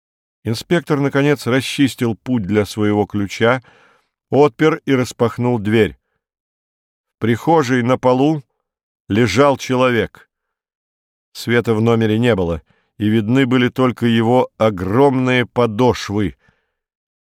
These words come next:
Инспектор наклонился над ним. Это был Олаф Андварафорс. Он был явно и безнадёжно мёртв.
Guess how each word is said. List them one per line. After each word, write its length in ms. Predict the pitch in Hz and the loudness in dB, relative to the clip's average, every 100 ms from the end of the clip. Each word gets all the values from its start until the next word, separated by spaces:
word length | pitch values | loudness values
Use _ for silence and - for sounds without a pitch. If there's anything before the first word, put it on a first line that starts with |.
| _ | _
Инспектор 560 | 110 101 - 120 - 107 | -8 -8 -2 -2 0 -2
наклонился 680 | 110 104 110 110 104 - 101 | -2 -2 0 0 -2 -4 -4
над 180 | 98 | -4
ним. 280 | 95 98 92 - _ _ _ _ _ _ _ _ - | -2 -4 -4 -8 _ _ _ _ _ _ _ _ 0
Это 400 | 139 151 - 139 | 2 2 2 0
был 480 | 107 147 143 131 - _ _ _ - | 2 2 2 0 -6 _ _ _ 0
Олаф 760 | 123 131 131 123 - - - _ _ _ _ _ - | 2 2 2 0 -2 -20 -20 _ _ _ _ _ -2
Андварафорс. 1120 | 120 120 101 90 85 80 - 50 - - - _ _ _ _ _ _ _ _ _ _ - | 0 0 -2 -2 -4 -6 -10 -18 -20 -20 -20 _ _ _ _ _ _ _ _ _ _ -4
Он 340 | 113 131 117 | 0 0 0
был 200 | 127 123 | 0 0
явно 760 | 117 98 127 165 160 156 156 160 | 0 2 4 4 2 0 0 -2
и 280 | - 127 | -4 -6
безнадёжно 1200 | 120 107 107 95 101 90 107 117 101 107 110 107 - _ _ _ - | -4 -4 -6 -2 -4 0 2 2 0 -2 -2 -2 -8 _ _ _ -14
мёртв. 800 | 78 85 85 80 - - - | -8 -6 -6 -8 -14 -20 -20